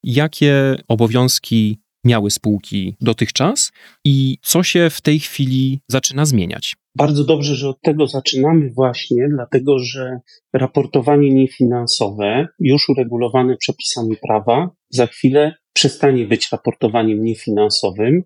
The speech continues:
Speaker 2: i stanie się raportowaniem, ja tak mówię trochę potocznie, bardzo finansowym. Ale zaraz do tego dojdziemy. Dzisiaj te obowiązki kształtuje nam dyrektywa N F R D, Non-Financial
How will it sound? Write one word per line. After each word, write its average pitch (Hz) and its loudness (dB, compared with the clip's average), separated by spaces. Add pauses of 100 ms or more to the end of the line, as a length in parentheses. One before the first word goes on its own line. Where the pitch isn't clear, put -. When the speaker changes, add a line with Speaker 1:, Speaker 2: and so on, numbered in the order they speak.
(220)
Speaker 2:
i 127 2
stanie 127 2
się 127 2 (140)
raportowaniem, 123 0
ja 120 2
tak - -2 (100)
mówię 120 4
trochę - -2
potocznie, 117 0 (120)
bardzo 117 0
finansowym. 107 0 (280)
Ale 123 2 (100)
zaraz 123 0
do 123 2
tego 110 -2
dojdziemy. 98 -2 (280)
Dzisiaj 143 0
te 135 2
obowiązki 139 2
kształtuje 131 2
nam 120 -2
dyrektywa 120 0
N 147 6
F 131 -2
R 110 0
D, 90 -4 (460)
Non-Financial 113 0